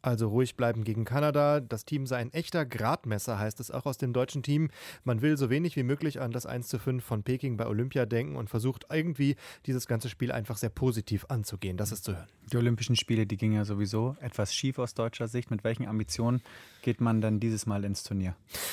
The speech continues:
Speaker 1: Ja, dazu ist so gut wie gar nichts zu hören aus der deutschen Mannschaft. Es gibt keine Ziele, zumindest keine offiziell formulierten, keine Vorgaben. Man hört nur Sätze wie diese hier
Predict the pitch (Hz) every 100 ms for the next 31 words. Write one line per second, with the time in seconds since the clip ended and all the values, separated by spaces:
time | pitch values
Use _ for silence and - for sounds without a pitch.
0 | - - 139 143 196 151 156 156 151 110
1 | 113 170 190 - - 160 175 185 160 165
2 | 165 165 - 151 160 180 131 - 165 -
3 | - 135 151 156 160 - 170 190 156 143
4 | 147 - 143 135 131 127 135 - 135 139
5 | 131 123 120 156 - 175 127 120 - 131
6 | 151 156 170 180 135 127 165 156 123 139
7 | - 180 156 151 202 135 117 160